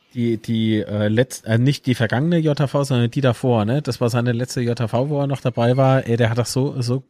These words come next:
souverän gemacht und das, was man so hörte, äh, mit der Orga und so weiter, echt, das ist, wie, ha-, habt ihr eigentlich den Verlust jetzt kompensieren können?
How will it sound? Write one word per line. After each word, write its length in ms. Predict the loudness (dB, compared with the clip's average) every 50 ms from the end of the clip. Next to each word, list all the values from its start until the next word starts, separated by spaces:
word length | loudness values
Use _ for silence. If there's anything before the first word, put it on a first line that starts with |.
| _ _
souverän 560 | _ -4 0 2 2 4 4 4 4 2 2 2
gemacht 360 | 2 2 2 0 -2 -2 -4
und 200 | -6 -4 -4 -2
das, 220 | -4 -4 -2 -2
was 160 | -4 -4 -2
man 80 | -4 -2
so 120 | 0 0 0
hörte, 380 | 0 0 0 0 0 -2 -2 -4 -8 -18 _ _ _ _ _ _ _ _ _ _ _ _ _ _
äh, 140 | 2 2 4
mit 160 | 4 4 4
der 160 | 4 2 4
Orga 280 | 4 4 4 6 4 4
und 180 | 2 0 0
so 120 | 0 0 2
weiter, 360 | 2 2 4 2 2 2 0
echt, 240 | -4 -8 -8 -10 -8
das 100 | -6 -6
ist, 300 | -6 -6 -6 -8 -10 -10 -14 _ _ _ _ _ _ _ _ _ _ _ _ _ _ _ _ _
wie, 180 | 0 2 2
ha-, 300 | 2 -2 -2 0 0 0
habt 160 | 0 0 2
ihr 140 | 2 4 4
eigentlich 260 | 2 2 2 0 -2
den 220 | 0 -2 -2 -2 0
Verlust 320 | 0 0 0 0 -2 -2
jetzt 260 | -4 -6 -4 -6 -8
kompensieren 640 | -4 -4 -2 0 0 -2 -2 -2 0 0 0 0 -2
können? 320 | 0 0 0 0 -2 -6